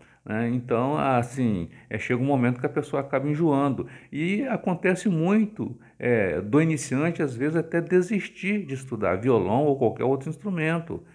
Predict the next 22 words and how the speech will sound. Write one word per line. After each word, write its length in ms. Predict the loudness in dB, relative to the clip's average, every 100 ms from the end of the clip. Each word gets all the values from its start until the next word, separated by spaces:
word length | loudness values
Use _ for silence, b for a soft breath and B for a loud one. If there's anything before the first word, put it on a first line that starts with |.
| B
musical, 720 | -8 -6 -4 0 2 0 -6 b b b
né? 280 | -4 0 0 -2 -10
E 140 | -2 2
isso, 220 | 2 0
e 160 | 0 0
isso 220 | 0 -2
não 100 | 0
é 80 | 2
o 120 | 2
objetivo. 920 | 2 0 0 -2 -2 -2 -2 -8 -18 _ B
E 60 | -12
quando 380 | -4 2 2 2
você 280 | 0 0
trabalha 500 | -2 0 0 4 4
essa 200 | 2 -2
parte 540 | -6 -2 -2 -4 -10 -12
criativa, 600 | -6 -4 -4 -4 -6 -6
porque 220 | -8 -8
todo 260 | -2 0 2
mundo 220 | 4 2
tem, 380 | 2 -4 -2 0
né? 240 | 0 -2